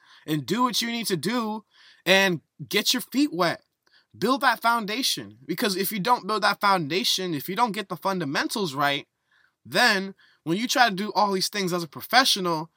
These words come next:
you're gonna be so bogged down, or you're not gonna be used to it in a way where you're just not gonna like it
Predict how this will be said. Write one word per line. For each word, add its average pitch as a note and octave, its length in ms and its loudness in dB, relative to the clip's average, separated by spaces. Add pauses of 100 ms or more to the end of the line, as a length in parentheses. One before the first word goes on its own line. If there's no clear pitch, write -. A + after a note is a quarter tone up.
(200)
you're G#3+ 120 -2
gonna A#3 140 2
be G3 100 -2
so A3 280 2
bogged F3+ 320 6
down, G3 420 0
or - 20 0
you're F3+ 120 2
not A3 180 -2
gonna D3+ 120 -6
be C#3 80 -8
used D3 380 -4
to F#3 100 -2
it F3 120 -2
in D#3+ 120 -6
a E3 60 -4
way D#3+ 400 -2 (340)
where D#3+ 540 0
you're F3+ 220 -4
just A#3+ 140 -2
not A#3+ 180 2
gonna A#3+ 200 -4
like A#3 260 -2
it - 180 -6